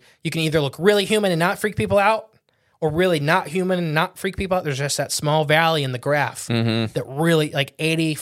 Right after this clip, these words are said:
Speaker 1: I, what was it? It was, like, eighty to eighty, or eighty to, like, ninety-five percent.
Speaker 2: Something nuts, but
Speaker 1: Like, really human, but not quite.
Speaker 2: There's gotta be a reason for it.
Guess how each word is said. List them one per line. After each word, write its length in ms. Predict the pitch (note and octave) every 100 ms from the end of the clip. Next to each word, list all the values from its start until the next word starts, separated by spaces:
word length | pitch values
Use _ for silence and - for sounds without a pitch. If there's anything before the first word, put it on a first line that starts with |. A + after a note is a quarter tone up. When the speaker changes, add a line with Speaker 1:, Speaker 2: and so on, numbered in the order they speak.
| -
Speaker 1:
I, 140 | D3
what 180 | D3 D3+
was 140 | C3+
it? 40 | C3
It 40 |
was, 140 | B2+ B2
like, 80 | C#3
eighty 160 | C#3+
to 60 | C#3
eighty, 320 | C3+ C#3+ C#3+ C#3+
or 240 | C#3 C3
eighty 200 | C#3 D#3
to, 100 | C#3
like, 160 | C3 A#2
ninety-five 480 | B2 C#3 C3 C3+ C3+
percent. 340 | B2 C3+ C#3
Speaker 2:
Something 380 | - A3+ - A#2
nuts, 360 | G#2+ G#2+ - -
but 280 | G#2+ G#2
Speaker 1:
Like, 160 | D3 -
really 300 | E3 F#3 F3+
human, 320 | G3 F#3+ F3+
but 120 | D3+
not 180 | D3+ D#3+
quite. 380 | - D#3 E3 E3 - _ -
Speaker 2:
There's 160 | D#3+
gotta 220 | A#2+ A#2
be 160 | G#2 G2+
a 80 | G2
reason 380 | A2 G2+ G2+ F#2+
for 340 | - F#2 F2+
it. 160 | F2+